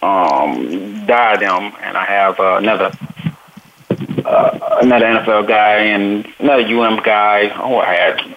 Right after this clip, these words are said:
Robinson, another Robinson. We have a, a whole bunch of guys who comes out every once in a while. We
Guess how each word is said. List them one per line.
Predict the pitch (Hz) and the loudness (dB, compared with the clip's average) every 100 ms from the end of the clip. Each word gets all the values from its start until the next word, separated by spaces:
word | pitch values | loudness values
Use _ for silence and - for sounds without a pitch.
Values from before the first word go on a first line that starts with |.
| - | -14
Robinson, | - 98 107 107 113 107 98 | -2 2 2 -2 -4 -2 0
another | 110 117 98 | 0 2 2
Robinson. | 101 107 - 104 104 104 104 - _ _ _ _ _ - | 2 2 0 -4 -4 -4 -8 -18 _ _ _ _ _ -2
We | |
have | 143 123 | 0 2
a, | 127 | 2
a | - 131 135 | 2 2 4
whole | 165 | 2
bunch | 165 190 117 | 2 -2 0
of | |
guys | 117 110 110 | 2 2 0
who | |
comes | - 123 113 | -2 -2 2
out | 131 113 - 98 101 - | 2 2 0 -8 -14 -8
every | 120 123 | -6 -4
once | 131 127 | -4 -2
in | |
a | 120 | 0
while. | 117 110 104 98 - _ _ _ _ _ - - _ _ _ _ _ _ | 2 2 2 -2 -8 _ _ _ _ _ -20 -20 _ _ _ _ _ _
We | 123 | -10